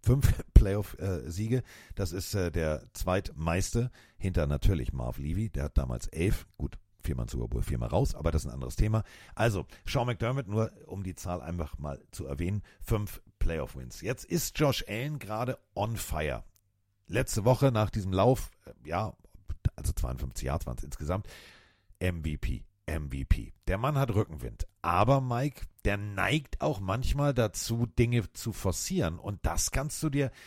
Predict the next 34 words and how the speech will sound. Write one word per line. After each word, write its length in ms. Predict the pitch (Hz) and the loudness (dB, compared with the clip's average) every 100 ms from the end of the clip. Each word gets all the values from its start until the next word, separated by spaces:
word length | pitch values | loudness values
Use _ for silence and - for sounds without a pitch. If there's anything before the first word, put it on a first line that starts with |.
| - - | -20 0
gegen 460 | 120 110 98 85 - - 87 | 4 4 4 -4 -6 -10 0
eine 220 | 87 71 - | 2 2 6
Pass-Defense, 1040 | - 143 180 - 90 - 76 85 107 - - - | 6 6 0 0 -4 -4 -4 -4 -2 -4 -6 -6
wie 140 | 98 | -4
zum 200 | - 90 | -2 -2
Beispiel 420 | 78 78 - 76 65 | 0 0 0 -4 -4
Snead, 540 | - 101 135 117 - | -2 0 0 0 0
der 100 | 78 | 2
einfach 180 | 80 82 | 2 0
mal 120 | 76 | 0
Tua 300 | - 123 82 | 0 2 0
komple-, 340 | - 67 71 - | 0 -2 -2 -2
äh, 120 | 76 | -8
komplett 400 | - 82 117 87 | -4 0 0 0
ad 120 | 87 | -2
absurdum 380 | 78 80 78 76 | -2 0 0 -2
geführt 280 | 73 82 73 | -2 -2 -2
hat, 100 | 69 | -2
wenn 120 | 73 | -4
er 60 | |
auf 120 | 65 - | -2 0
Hill 180 | 143 | 0
werfen 280 | 82 69 78 | 0 -2 -2
wollte, 220 | 73 76 | -2 0
weil 140 | 76 71 | -2 -2
Hill 240 | 92 98 - - | -2 -4 -8 -6
hatte 200 | 95 90 | -2 -2
immer 340 | 85 - 131 | -2 0 0
einen 100 | 95 | 0
Snead 320 | 85 107 113 - | -4 -2 -2 -2
irgendwo 340 | 82 80 80 | -4 -4 -4
in 80 | 76 | -4
der 100 | 73 | -4
Nähe. 260 | 76 92 | -2 -2